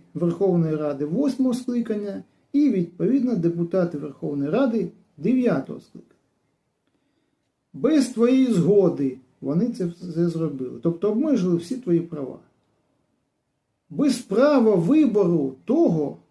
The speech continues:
хто не в партійній клітці. Тобто права так звужили громадян, що громадяни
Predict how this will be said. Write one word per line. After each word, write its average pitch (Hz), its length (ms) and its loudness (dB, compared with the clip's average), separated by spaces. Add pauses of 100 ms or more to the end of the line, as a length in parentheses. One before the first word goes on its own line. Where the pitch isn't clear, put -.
(200)
хто 262 320 0
не 247 160 4
в - 100 -2
партійній 240 680 -2
клітці. 185 640 -6
Тобто 180 460 -2 (120)
права 208 640 -4 (880)
так 247 320 0
звужили 170 840 0 (200)
громадян, 156 760 -2 (1800)
що - 180 -6
громадяни 196 840 0